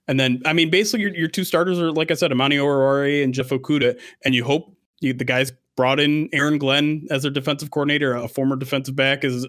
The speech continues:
on his own. They bring in Aubrey Plaza.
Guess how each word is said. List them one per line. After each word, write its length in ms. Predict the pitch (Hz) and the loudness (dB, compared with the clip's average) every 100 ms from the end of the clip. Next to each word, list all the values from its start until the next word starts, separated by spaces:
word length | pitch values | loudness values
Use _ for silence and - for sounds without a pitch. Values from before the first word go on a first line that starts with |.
| - | -4
on 100 | 127 | -2
his 120 | 120 | 0
own. 260 | 139 143 139 - - | 0 0 -2 -10 -10
They 80 | 117 | -4
bring 320 | 110 135 139 | 0 2 2
in 180 | 139 135 | 2 2
Aubrey 300 | 131 135 135 | 2 0 0
Plaza. 460 | 127 131 131 143 | 0 0 0 0